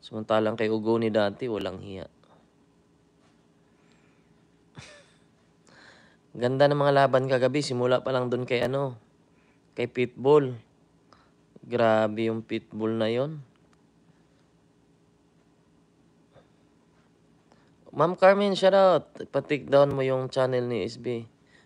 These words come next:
Marami bra-, words misleading info. Hindi ko alam kung paano mag-take down, take down na yan eh.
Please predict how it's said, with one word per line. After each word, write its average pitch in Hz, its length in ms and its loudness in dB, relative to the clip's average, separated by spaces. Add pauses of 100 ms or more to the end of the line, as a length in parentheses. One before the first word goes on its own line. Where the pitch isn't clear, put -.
(140)
Marami 113 320 -2
bra-, 110 320 -4 (160)
words 104 320 -8
misleading 107 640 -8
info. 98 400 -14 (1500)
Hindi 110 320 -4
ko 135 240 4
alam 170 240 4
kung 147 80 -4
paano 143 320 4
mag-take 139 400 -4
down, 147 240 2
take 143 240 -6
down 156 240 4
na 170 160 2
yan 151 160 -2
eh. 123 60 -12